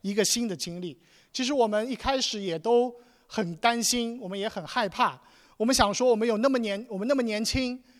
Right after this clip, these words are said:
我们又有三个孩子要养育，我们能给教会带来什么？我们能给大家带来什么？我们怎么样来牧养大家，来牧养主的这个羊呢？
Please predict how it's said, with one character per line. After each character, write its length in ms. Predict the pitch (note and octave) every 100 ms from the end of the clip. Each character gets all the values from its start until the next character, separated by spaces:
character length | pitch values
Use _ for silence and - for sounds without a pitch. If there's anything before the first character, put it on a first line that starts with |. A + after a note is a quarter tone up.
| _ _
我 80 | F#3
们 100 | G3
又 120 | C4
有 120 | A3+ F#3
三 240 | B3+ C#4
个 100 | B3+
孩 300 | - F#3+ F3+
子 320 | A#3 A#3+ D#3+ A3+
要 160 | G#3+ G3
养 240 | E3+ C#3+
育， 220 | G#3 G#3 - _ _ _ _
我 100 | G3+
们 100 | A3
能 120 | A3+ C#4
给 140 | B3
教 260 | - C4 A#3
会 160 | C#4
带 180 | A3 A#3
来 160 | F3+ F3
什 180 | E3
么？ 160 | C3 A#2+ _ _ _ _
我 100 | G3
们 180 | G#3 G#3
能 100 | A3+
给 100 | A3
大 220 | B3+ A#3
家 200 | B3 A#3+
带 180 | A#3+ G#3+
来 160 | D3+ D3+
什 180 | C#3+
么？ 140 | C3+ B2+ -
我 140 | F3+
们 200 | G#3+ A#3+
怎 180 | - G#3+
么 140 | G3
样 220 | B3+ D4
来 160 | A#3+ A3
牧 220 | C4+ C#4+
养 180 | G#3 D3+
大 180 | F#3+ F3
家， 320 | F3 E3+ F3 - - - _
来 400 | E3+ F3 G3 G#3+ - _ _
牧 200 | C4 B3
养 200 | G3+ F3+
主 160 | G3+ F3+
的 120 | D3+
这 100 | C#3
个 80 | E3+
羊 280 | D3+ C#3+ C3+
呢？ 160 | D#3